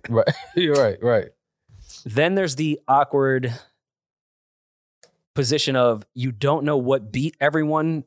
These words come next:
Speaker 2: is on, 'cause it's just a, an array of Zooms. Everyone, it's like the Brady Bunch.
Speaker 1: Mm-hmm.
Speaker 2: And you play the record like, "Hey, this is this record." And then it starts, and one person is on the one,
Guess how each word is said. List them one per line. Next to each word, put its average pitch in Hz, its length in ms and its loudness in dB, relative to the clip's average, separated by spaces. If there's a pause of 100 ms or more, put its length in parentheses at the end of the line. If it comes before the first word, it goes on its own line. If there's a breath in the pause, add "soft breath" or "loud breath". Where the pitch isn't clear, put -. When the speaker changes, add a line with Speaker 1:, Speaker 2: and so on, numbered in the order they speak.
(500)
Speaker 2:
is 143 160 0
on, 175 320 0 (140)
'cause 139 160 0
it's 135 120 0
just 165 200 0
a, 127 260 0
an 139 100 -2
array 147 280 2
of 139 100 0
Zooms. 113 540 -2
Everyone, 139 260 0
it's 127 100 0
like 127 100 0
the 123 60 -4
Brady 117 280 0
Bunch. 98 360 -2 (220)
Speaker 1:
Mm-hmm. 107 240 -4
Speaker 2:
And 127 140 0
you 117 60 -6
play 151 180 2
the 139 80 0
record 131 260 0
like, 101 140 -4
"Hey, 120 220 0
this 110 140 -4
is 107 120 -6
this 123 160 0
record." 107 340 -2 (1080)
And 117 140 0
then 117 320 -4 (100)
it 120 120 -2
starts, - 600 0 (260)
and 113 200 -2
one 143 160 0
person 143 340 0
is 117 100 -2
on 113 120 -2
the 104 60 -4
one, 143 440 -2